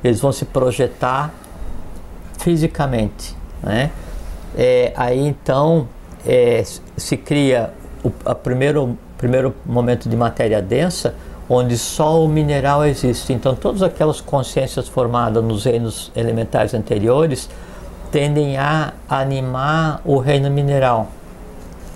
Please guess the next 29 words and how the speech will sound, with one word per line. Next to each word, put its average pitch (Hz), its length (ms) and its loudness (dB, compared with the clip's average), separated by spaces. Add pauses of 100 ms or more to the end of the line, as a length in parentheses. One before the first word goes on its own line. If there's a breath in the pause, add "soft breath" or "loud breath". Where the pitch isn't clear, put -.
(120)
Só - 200 -2
que - 120 -4
assim, 131 380 -2 (460 loud breath)
no 143 180 6
reino 135 260 2
mineral, 131 680 2
então, 131 400 0 (380)
uma 190 360 4
individualidade, 120 1200 0
um 175 200 4
indivíduo, 113 800 2 (500)
como 123 120 0
se - 60 -6
fosse 135 320 0
um 135 180 2
Atman 123 440 2
Budhimana, 117 540 2 (220)
eles 117 260 0
não 135 140 2
têm, 160 200 0
mas 107 180 -2
como 120 180 2
se - 120 -6
fosse - 380 -2
um, 156 140 2
né? 139 200 -4 (640 loud breath)
Ele 135 240 4
vai 143 220 2
animar 143 500 2